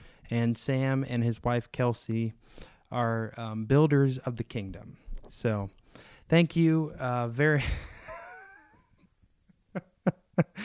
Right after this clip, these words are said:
All right. Thank you very much, Sam, for being on the show today and being willing to go through an interesting book of the Bible. Today, we're covering the readings from November twenty-first through the twenty-seventh,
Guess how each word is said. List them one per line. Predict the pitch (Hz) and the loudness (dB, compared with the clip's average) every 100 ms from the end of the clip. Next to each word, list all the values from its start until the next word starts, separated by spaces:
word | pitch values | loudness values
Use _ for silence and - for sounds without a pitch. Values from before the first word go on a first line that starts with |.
| 220 - - - | -12 -14 -16 -4
All | 110 | -2
right. | 104 104 - | 0 -2 -2
Thank | 139 131 | -2 0
you | 135 | 0
very | 135 143 | 2 4
much, | 131 120 - - | 4 2 -2 -12
Sam, | - - 131 127 | -8 -2 0 0
for | 120 120 | -2 -2
being | 127 123 | -2 0
on | 120 117 | -2 -2
the | |
show | 110 135 127 | -2 0 0
today | - 127 127 127 | -2 -4 -2 -2
and | 143 127 | -2 0
being | 180 180 156 | 2 2 2
willing | 143 165 160 151 | 2 4 2 0
to | 143 135 | -2 -6
go | 120 135 135 | -2 0 0
through | 131 123 127 123 120 _ - - | -4 -4 -2 -2 -4 _ -20 -8
an | 139 139 | -2 -2
interesting | 147 170 190 185 165 151 - 147 135 131 131 - _ - - | -2 -2 0 0 -2 -2 -4 -2 -2 -2 -4 -8 _ -16 -10
book | 123 156 156 - | -2 0 0 -6
of | 131 123 | -8 -6
the | |
Bible. | 113 107 107 107 107 107 _ - - | -6 -6 -8 -8 -10 -10 _ -20 -2
Today, | 151 160 170 | 2 4 2
we're | 156 | 0
covering | - 160 151 151 139 | -2 -2 0 0 0
the | |
readings | 123 131 131 131 123 | 0 0 0 -2 -4
from | - 117 | -2 0
November | 117 113 120 151 156 | 0 -2 -2 -2 -2
twenty-first | - 143 127 117 - 156 151 - - _ _ | -4 -4 -2 -4 -2 -2 -4 -8 -20 _ _
through | 165 170 170 170 165 _ _ _ _ _ _ _ - | -2 2 2 2 -2 _ _ _ _ _ _ _ -8
the | 120 | -6
twenty-seventh, | - 135 127 117 - 170 185 196 | -6 -4 -2 -4 -4 -4 -2 -6